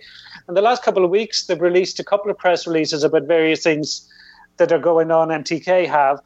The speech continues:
with quotes from Daniel Kinahan of K H K Sports. So this is the guy, even a few weeks ago, they were saying, "No, he, he doesn't really, he's not really an advisor.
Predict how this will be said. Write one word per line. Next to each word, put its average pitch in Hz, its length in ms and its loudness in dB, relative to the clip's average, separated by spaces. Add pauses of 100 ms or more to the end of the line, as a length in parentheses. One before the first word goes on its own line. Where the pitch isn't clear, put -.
(160)
with 262 240 -2
quotes 202 320 0
from 170 120 -12
Daniel 170 340 -2
Kinahan 165 560 -2
of 165 240 0
K 160 180 0
H 147 340 0
K 143 200 0
Sports. - 960 -4
So 208 100 0
this 320 240 0
is 330 80 0
the 302 80 2
guy, 196 260 2
even 220 220 0
a 214 60 -2
few 190 200 -2
weeks 208 220 -2
ago, 185 180 0
they 170 60 2
were 160 80 2
saying, 160 260 0
"No, 233 320 0
he, 180 180 0
he 208 180 -6
doesn't 214 280 -2
really, 180 220 0
he's 180 120 -6
not 277 180 0
really 185 220 0
an 156 60 0
advisor. 156 680 0